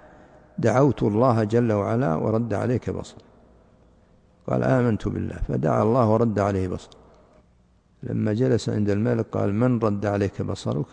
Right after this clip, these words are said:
فقال: "الله". قال: "أولك رب غيري؟"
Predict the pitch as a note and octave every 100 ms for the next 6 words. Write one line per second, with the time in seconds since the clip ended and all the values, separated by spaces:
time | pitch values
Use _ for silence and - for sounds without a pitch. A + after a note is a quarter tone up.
0 | - - - G#2 A2 G#2 G2 G2 F#2+ F2
1 | - - - - _ _ _ _ - G#2+
2 | G#2 G#2 G#2+ A#2+ A2+ - G#2 F#2+ F#2+ A2+
3 | A#2+ A2 G#2 G#2 G2+ A2+ C3 D#3